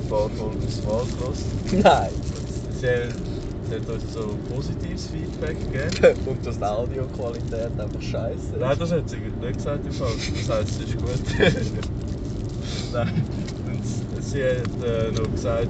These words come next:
Speaker 1: ja, wir, wir müssen ein bisschen aufpassen, mit was wir alles versprechen und dann nicht halten, so wie, das macht der PewDiePie einmal auch. Spricht aber Sachen. Zum Beispiel,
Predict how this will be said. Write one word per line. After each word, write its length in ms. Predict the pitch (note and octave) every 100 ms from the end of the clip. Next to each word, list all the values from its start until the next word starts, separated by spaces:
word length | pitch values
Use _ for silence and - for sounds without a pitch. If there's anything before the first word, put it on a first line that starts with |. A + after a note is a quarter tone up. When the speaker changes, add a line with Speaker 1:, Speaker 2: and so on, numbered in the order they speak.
| -
Speaker 1:
ja, 140 | A#2 B2
wir, 40 |
wir 600 | B2 G2 F#2 B2+ - A2+
müssen 240 | A2+ A2+
ein 80 | A2
bisschen 200 | - - - - A#2+
aufpassen, 400 | D3 E3 - B2 - - - -
mit 120 | F2+
was 180 | - -
wir 80 | A#2
alles 260 | A#2 A#2 A2
versprechen 540 | - - A#2 A#2+ - G2+
und 180 | - -
dann 80 | G2+
nicht 180 | G#2 C3+
halten, 260 | A#2 B2 -
so 100 | A#2+
wie, 760 | A2+ A2 - - - - - -
das 100 | -
macht 160 | A2 -
der 460 | - - - -
PewDiePie 360 | G2 - - G#2+
einmal 320 | A2 - A2 A2
auch. 160 | - - A2 - - - - -
Spricht 340 | - G2 -
aber 200 | B2 -
Sachen. 240 | A#2+ A2+ A2 A2
Zum 100 | -
Beispiel, 360 | - - B2